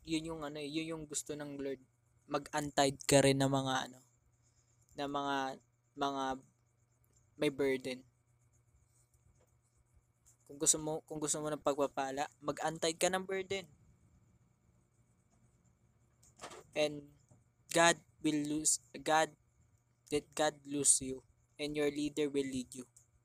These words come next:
Lagi mo lang, lagi ka lang magpalig.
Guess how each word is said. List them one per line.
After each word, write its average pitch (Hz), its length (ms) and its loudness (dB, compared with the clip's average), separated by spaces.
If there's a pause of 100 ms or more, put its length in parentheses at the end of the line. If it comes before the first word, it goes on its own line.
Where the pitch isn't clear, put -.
(1300)
Lagi 156 240 -2
mo 165 160 -6
lang, 170 160 -6
lagi 170 240 -2
ka 196 160 -6
lang 202 160 -6
magpalig. 190 400 -8